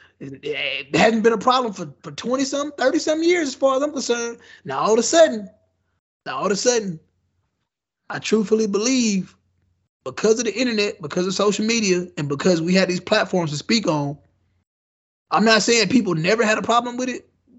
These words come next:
but the fact that an overwhelming majority pretend to have a problem with it is amazing to me, because I know that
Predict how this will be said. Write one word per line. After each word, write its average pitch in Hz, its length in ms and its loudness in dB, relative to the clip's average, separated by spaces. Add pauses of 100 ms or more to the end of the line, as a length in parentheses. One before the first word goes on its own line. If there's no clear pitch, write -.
but 170 400 0 (540)
the 160 140 -6
fact 202 300 2
that 170 340 -4
an 151 160 -10
overwhelming 185 640 0 (160)
majority 160 640 0 (400)
pretend 262 420 2
to 185 80 -4
have 160 140 -4
a 135 40 -10
problem 151 280 -4
with 147 100 -4
it 139 80 -8
is 131 80 -12
amazing 170 400 -2
to 156 140 -8
me, 147 100 -4
because 143 240 -6
I 147 140 -2
know 180 240 4
that 143 320 -2